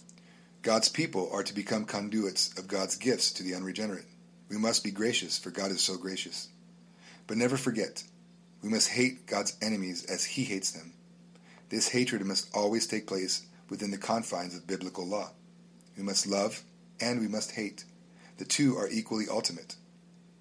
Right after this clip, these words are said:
Let me raise a key question, which the reader may already have thought of. How can holy hate operate within the framework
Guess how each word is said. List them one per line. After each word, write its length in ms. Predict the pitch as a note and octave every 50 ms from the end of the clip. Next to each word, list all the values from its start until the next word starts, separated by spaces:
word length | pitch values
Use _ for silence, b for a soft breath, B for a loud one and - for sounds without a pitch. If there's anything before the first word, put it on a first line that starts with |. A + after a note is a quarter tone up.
| - - - -
Let 100 | - A#2+
me 60 | B2+ A#2+
raise 220 | A#2+ A#2+ A#2+ A#2
a 40 | A2
key 200 | - - B2+ A#2
question, 500 | - - A#2+ G#2+ - - - F2 E2+ - - - - - - B B B B B
which 200 | G#2+ A2 - -
the 80 | G#2+
reader 280 | F#2+ G#2+ A#2+ B2 G#2 G2+
may 160 | G2 G2 G2+
already 400 | G2 G#2+ G#2+ G#2+ A2 G#2 G2+ G2
have 240 | - G#2 G#2+ G2+ -
thought 240 | - A#2 G#2+ G#2 F#2
of. 240 | E2 - - - - - - - - - - - - - - - - B B B B B B
How 120 | - C#3
can 160 | C#3 - D3
holy 360 | A2+ - - A#2 A#2+ A#2+ B2
hate 360 | A2 - A2 G2 F#2+ F#2+ - - - A2+
operate 460 | A2 A2+ - G#2 G2 F#2 F2+ E2 - -
within 220 | - G2+ F#2+ G2 F#2+
the 40 | F#2
framework 640 | - - A#2 A#2 A#2 G#2 F#2 F2+ F2+ - - -